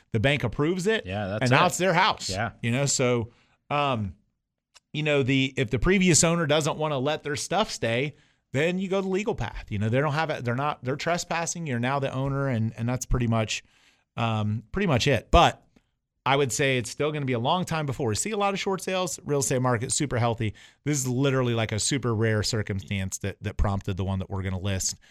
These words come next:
Speaker 1: And, um, you know, they're, they're just not commonplace anymore.
Speaker 2: Sure.
Speaker 1: So, and I hope, I hope that we don't see 'em for a really long time.
Speaker 2: Yeah, I don't, I don't
Speaker 1: 'Cause
Speaker 2: see
Speaker 1: they're
Speaker 2: it happen.
Speaker 1: brutal. They're
Speaker 2: Right.
Speaker 1: brutal.
Speaker 2: And with, with rising property values, you know, continuing to rise and that sort of thing, that, that, that will help limit 'em as well. So
Speaker 1: Yeah,
Speaker 2: I don't
Speaker 1: yeah,
Speaker 2: see 'em
Speaker 1: you're
Speaker 2: in the,
Speaker 1: right.
Speaker 2: I
Speaker 1: 'Cause
Speaker 2: don't
Speaker 1: if
Speaker 2: see 'em
Speaker 1: someone
Speaker 2: in
Speaker 1: hits
Speaker 2: the
Speaker 1: a rough patch, they have equity.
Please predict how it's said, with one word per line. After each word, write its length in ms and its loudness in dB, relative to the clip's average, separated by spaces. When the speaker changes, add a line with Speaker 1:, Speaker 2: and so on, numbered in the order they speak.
Speaker 1:
And, 340 -2
um, 360 -4
you 80 -2
know, 180 -2
they're, 240 -6
they're 140 -4
just 260 -4
not 180 -4
commonplace 600 -8
anymore. 320 -14
Speaker 2:
Sure. 80 -14
Speaker 1:
So, 140 -12
and 100 -2
I 160 2
hope, 340 -4
I 180 -2
hope 380 -2
that 100 -6
we 120 -2
don't 160 0
see 140 -2
'em 100 -2
for 100 -4
a 60 -4
really 400 -6
long 300 -4
time. 200 -8
Speaker 2:
Yeah, 180 0
I 100 0
don't, 180 -2
I 80 0
don't 80 4
Speaker 1:
'Cause 80 2
Speaker 2:
see 80 4
Speaker 1:
they're 160 6
Speaker 2:
it 60 2
happen. 140 2
Speaker 1:
brutal. 400 2
They're 180 -2
Speaker 2:
Right. 80 2
Speaker 1:
brutal. 160 6
Speaker 2:
And 100 2
with, 180 -2
with 200 -2
rising 300 0
property 420 -2
values, 540 -6
you 100 -6
know, 100 -6
continuing 500 -6
to 60 -8
rise 320 -6
and 80 -8
that 140 -10
sort 120 -8
of 80 -10
thing, 200 -8
that, 220 -8
that, 380 -6
that 160 0
will 100 -2
help 200 -4
limit 220 0
'em 120 -2
as 160 -6
well. 200 -4
So 80 6
Speaker 1:
Yeah, 120 8
Speaker 2:
I 80 8
don't 120 6
Speaker 1:
yeah, 100 4
Speaker 2:
see 180 0
'em 80 -2
Speaker 1:
you're 80 2
Speaker 2:
in 40 6
the, 60 6
Speaker 1:
right. 140 2
Speaker 2:
I 280 -16
Speaker 1:
'Cause 100 8
Speaker 2:
don't 100 8
Speaker 1:
if 60 6
Speaker 2:
see 100 6
'em 40 8
Speaker 1:
someone 140 8
Speaker 2:
in 40 8
Speaker 1:
hits 140 6
Speaker 2:
the 40 6
Speaker 1:
a 40 8
rough 200 6
patch, 260 2
they 60 0
have 120 0
equity. 340 -4